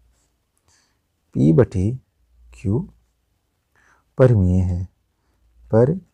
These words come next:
संख्या है। और जब ये परिमेय संख्या है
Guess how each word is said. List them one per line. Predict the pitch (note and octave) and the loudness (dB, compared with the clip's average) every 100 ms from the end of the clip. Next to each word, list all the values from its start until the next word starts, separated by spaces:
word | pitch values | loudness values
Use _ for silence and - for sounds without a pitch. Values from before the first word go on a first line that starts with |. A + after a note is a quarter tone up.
| _ _ _ _ _ _ _ _ _ _ _ A2+ G2+ E2+ E2 A2+ G3+ _ _ _ _ - - - - - _ _ _ _ _ _ _ _ _ _ | _ _ _ _ _ _ _ _ _ _ _ -2 0 0 -2 -4 -8 _ _ _ _ -20 -20 -20 -20 -20 _ _ _ _ _ _ _ _ _ _
संख्या | - - G2+ G2 G2 - F#2+ F#2+ D3+ _ _ _ _ _ - - - - - _ A2+ | -14 -4 0 0 -4 -6 -6 -4 -8 _ _ _ _ _ -20 -20 -20 -20 -20 _ -10
है। | G#2+ - _ _ _ _ _ _ _ _ _ - | -8 -10 _ _ _ _ _ _ _ _ _ -2
और | D3+ | 2
जब | F3+ G#3+ | 4 4
ये | A3 | 2
परिमेय | - A#2+ A#2+ D#3 F#3+ | 2 2 2 2 2
संख्या | F#3 D#3+ - F3 | 0 -2 0 0
है | F3+ | 0